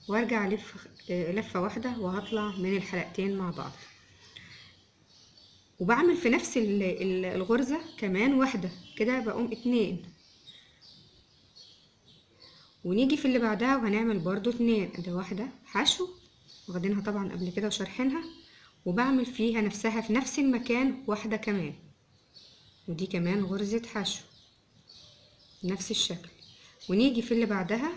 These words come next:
وهنعمل كمان ادي غرزة حشو، وهلف وادخل تاني والف لفة واطلع معايا حلقتين، هلف وهطلع من الاتنين مع بعض،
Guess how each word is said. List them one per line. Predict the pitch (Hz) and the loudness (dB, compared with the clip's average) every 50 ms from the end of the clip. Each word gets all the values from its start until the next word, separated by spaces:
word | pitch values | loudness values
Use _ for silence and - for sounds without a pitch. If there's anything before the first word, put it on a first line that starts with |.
| - | -4
وهنعمل | 233 190 170 180 175 185 202 214 233 233 226 | -6 -4 -2 0 0 0 0 2 2 0 0
كمان | 233 - 202 185 180 180 180 170 175 175 175 | -2 -2 -4 -2 -2 -2 -2 -2 -4 -4 -6
ادي | 180 175 180 | -4 -4 -4
غرزة | 170 180 190 190 180 165 156 156 | -2 -2 -2 -2 -2 -4 -6 -6
حشو، | - - 233 285 302 - - - - - - - _ _ _ _ - - - - - - - - - _ _ _ - - - - - - - - - - - - - _ _ _ _ _ _ - - - - - - - - - - - - _ _ _ _ - | -6 -4 -4 -2 -2 -2 -4 -8 -14 -20 -20 -20 _ _ _ _ -20 -20 -20 -20 -20 -20 -20 -20 -20 _ _ _ -20 -20 -20 -20 -20 -20 -20 -20 -20 -20 -20 -20 -20 _ _ _ _ _ _ -20 -20 -20 -20 -20 -20 -20 -20 -20 -20 -20 -20 _ _ _ _ -8
وهلف | 180 185 165 190 233 226 - - - - - - - | -6 -2 0 0 0 0 -2 -12 -14 -16 -12 -8 -8
وادخل | 190 - - - - 214 - - | -8 -8 -6 -4 -4 -4 -2 -2
تاني | - 190 190 208 226 240 269 302 269 - - - - - - - - - - | -2 0 2 2 4 4 2 0 0 -4 -16 -20 -20 -20 -20 -20 -18 -10 -6
والف | 165 175 214 214 - - 202 | -2 -2 -2 -2 -2 -2 -2
لفة | 202 202 202 - 202 | -2 -2 -4 -4 -4
واطلع | 185 175 - 196 - - 208 208 214 226 226 - - - - - - | -2 -2 -4 -6 -4 -2 -2 -2 -2 -4 -6 -12 -20 -20 -16 -8 -6
معايا | 170 170 185 202 220 214 208 | -4 -2 0 2 2 2 0
حلقتين، | - - 185 175 - - - - 208 226 277 320 311 - - - - - - - | 0 -2 -4 -4 -6 -4 2 4 4 6 6 4 0 -2 -10 -16 -20 -20 -12 -6
هلف | 185 190 226 254 - - - | -4 -2 -2 -2 -4 -6 -6
وهطلع | 220 185 185 208 202 - 226 208 190 | -4 -4 -4 -4 -2 -2 0 0 2
من | 180 180 185 175 | 2 2 2 2
الاتنين | 165 160 156 - 185 185 202 214 214 | 0 -2 -2 -2 0 0 2 2 0
مع | 202 180 165 | 0 -2 -2
بعض، | 156 170 175 185 202 208 | -4 -2 -2 -2 -2 -2